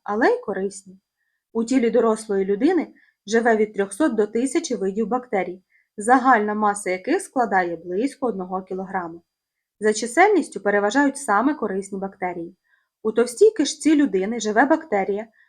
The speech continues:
кишкова паличка, яка сприяє процесам травлення, синтезує деякі вітаміни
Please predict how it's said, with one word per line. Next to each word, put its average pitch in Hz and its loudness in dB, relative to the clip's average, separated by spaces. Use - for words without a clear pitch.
кишкова 226 0
паличка, 208 2
яка 240 2
сприяє 254 2
процесам 262 0
травлення, 220 0
синтезує 247 2
деякі 240 0
вітаміни 214 -4